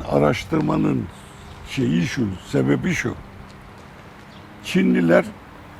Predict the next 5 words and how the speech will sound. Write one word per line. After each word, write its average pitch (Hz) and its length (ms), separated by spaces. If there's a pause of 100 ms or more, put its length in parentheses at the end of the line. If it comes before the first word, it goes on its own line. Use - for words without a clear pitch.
(580)
kırmızı 175 500
et, 185 160 (160)
beyaz 151 320
et - 120 (140)
bilmiyorlar. 110 560